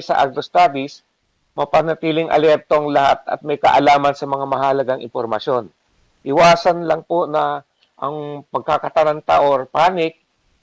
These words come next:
o pagkilos na maaring makapagpalala ng sitwasyon, no? Kailangan ding masiguro na may access sa bomb shelter kung sakali may mga rocket attack, no? So, panatilihin lang na may contact ang bawat isa sa mga kapamilya, mag-anak,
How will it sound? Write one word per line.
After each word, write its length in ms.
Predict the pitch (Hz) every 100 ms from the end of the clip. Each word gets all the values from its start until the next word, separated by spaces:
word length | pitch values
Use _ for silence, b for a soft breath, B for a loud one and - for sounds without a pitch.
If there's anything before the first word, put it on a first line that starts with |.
| -
o 80 | 135
pagkilos 640 | 139 120 147 147 151 -
na 180 | 151 151
maaring 540 | 151 147 151 147 143
makapagpalala 880 | 147 139 139 131 - 139 143 147 139
ng 120 | 135 -
sitwasyon, 560 | 127 107 - 151 101
no? 100 | 120 - _ _ _ _ _ _ -
Kailangan 400 | 151 170 180 170
ding 160 | 175 175
masiguro 480 | - 156 165 170
na 160 | 165 156
may 160 | 151 -
access 480 | 160 - 165 151
sa 80 | 156
bomb 240 | 127 151 143
shelter 640 | - 151 147 131 151 165
kung 80 | 147
sakali 420 | - 139 135 135 139
may 80 |
mga 240 | 135 127 127
rocket 280 | 127 135 -
attack, 340 | - 151 - -
no? 180 | 120 147 _ _ _ _ _
So, 320 | - 151 151
panatilihin 880 | - 147 160 170 175 175 180 180 175
lang 160 | 165 160
na 80 | 147
may 240 | 143 139
contact 400 | 156 151 160 -
ang 100 | 139
bawat 300 | 143 151 156
isa 240 | - 156
sa 160 | - 147
mga 240 | 139 139
kapamilya, 800 | - 127 127 170 190 180 151 156 156 _ _ _ _ 139
mag-anak, 640 | 135 - 151 165 151 147